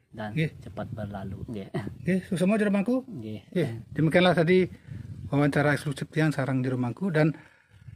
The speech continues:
Speaker 2: sekali lagi, semeton yang ingin tangkil ataupun bermeditasi ataupun sembahyang ring Pura, eh, Selonding niki, nanti tiang akan bagikan nomor telepon Jero Mangkunya. Nanti silakan hubungin sarang beliau.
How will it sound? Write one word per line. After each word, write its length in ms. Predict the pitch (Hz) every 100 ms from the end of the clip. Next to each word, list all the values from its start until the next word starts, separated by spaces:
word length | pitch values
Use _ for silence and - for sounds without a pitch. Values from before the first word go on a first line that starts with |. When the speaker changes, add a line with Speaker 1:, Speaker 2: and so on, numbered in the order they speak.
| -
Speaker 2:
sekali 180 | - 214
lagi, 380 | 220 190 220 285
semeton 480 | 277 190 - 220 202
yang 240 | 185 170
ingin 320 | 175 185 175
tangkil 560 | 170 156 143 147 226 220
ataupun 540 | 175 170 160 170 165
bermeditasi 1120 | 151 151 151 147 143 208 220 - 202 196 196 175
ataupun 240 | 170 160
sembahyang 560 | - 147 147 147 151 147
ring 460 | 160 233 190 139 135 _
Pura, 640 | - 147 147 147 143 135 - - _ _ _ _ _ _
eh, 340 | 135 131 127 127
Selonding 380 | 131 139 139 139
niki, 320 | 135 180 202
nanti 240 | 165 185
tiang 240 | - 175 160
akan 300 | 160 151 139 - _
bagikan 460 | 143 147 135 165
nomor 240 | 147 147 -
telepon 320 | 127 - 135
Jero 160 | 131
Mangkunya. 640 | 123 113 123 117 120 135 208 - - _ - _ _
Nanti 320 | 135 123 165
silakan 480 | 165 139 127 139 135
hubungin 400 | 123 123 131 131
sarang 560 | 131 120 117 117 113 113
beliau. 560 | 113 110 107 113 98